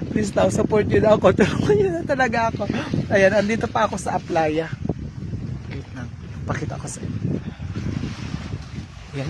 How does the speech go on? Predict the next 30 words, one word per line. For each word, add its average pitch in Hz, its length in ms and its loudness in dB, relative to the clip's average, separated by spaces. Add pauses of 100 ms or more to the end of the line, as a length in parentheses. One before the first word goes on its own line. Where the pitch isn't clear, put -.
itutur 143 300 -4
ko 147 120 -4
kayo 127 200 -6
dyan. - 220 -8 (380)
Ayan. 190 460 -2 (240)
Oh. - 120 -4 (2500)
Diba? 135 240 -2 (100)
Buwag 151 240 2
ka 151 140 -2
yung 143 260 -4
buhok 139 260 -4
ko. 139 180 -4 (1400)
Ayan, 165 260 4
yun 208 220 6
lang, 190 240 8
mga 185 240 4
Mima. 180 340 2 (1500)
Tulungan 220 320 10
nyo 220 140 8
na 220 100 10
ako 220 140 2
mag-isip, 220 560 4
please 202 340 0
lang. 165 220 2
Para 190 180 8
bukas 196 320 4
may 196 160 6
lulutuin 185 460 4
na 175 180 6
ako. 170 240 4